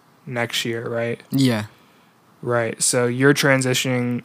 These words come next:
Speaker 1: I mean, you missed an entire semester, and you're transitioning now straight into sophomore year.
Speaker 2: Yeah, it, it feels weird 'cause the school just stopped, like, really suddenly,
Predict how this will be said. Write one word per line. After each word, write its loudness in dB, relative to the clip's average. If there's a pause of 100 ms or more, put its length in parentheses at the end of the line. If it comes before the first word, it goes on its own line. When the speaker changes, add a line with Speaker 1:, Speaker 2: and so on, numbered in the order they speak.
Speaker 1:
I 0
mean, -2
you 0
missed 2
an -4
entire 0
semester, -2 (320)
and -2
you're 2
transitioning 0
now 0
straight 2
into -6
sophomore -4
year. -4 (580)
Speaker 2:
Yeah, 2
it, 0
it 0
feels 0
weird 4
'cause -4
the -4
school 2
just 2
stopped, 2
like, 2
really 0
suddenly, -4